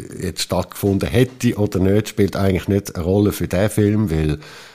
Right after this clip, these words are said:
er, er zeigt es gleich auf, so, so ein bisschen die Art und Weise. Das, das ist gut erkannt und gut dargestellt und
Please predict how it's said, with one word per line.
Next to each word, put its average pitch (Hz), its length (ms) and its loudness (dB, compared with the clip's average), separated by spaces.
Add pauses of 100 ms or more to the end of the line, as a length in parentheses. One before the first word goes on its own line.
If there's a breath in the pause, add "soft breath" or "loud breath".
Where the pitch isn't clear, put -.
(120)
er, 87 180 -2
er 87 100 -4
zeigt 101 300 2
es - 100 -8
gleich 120 260 6
auf, 90 400 0
so, 82 380 0
so 76 160 -4
ein - 60 -8
bisschen 90 220 -2
die 95 120 0
Art 87 300 0
und 85 180 -2
Weise. 87 400 -2 (560 loud breath)
Das, 90 220 -4
das 117 200 2
ist 82 160 -2
gut 107 280 0
erkannt 87 540 -2
und 69 100 -8
gut 87 260 -4
dargestellt 78 720 -6
und 117 300 -8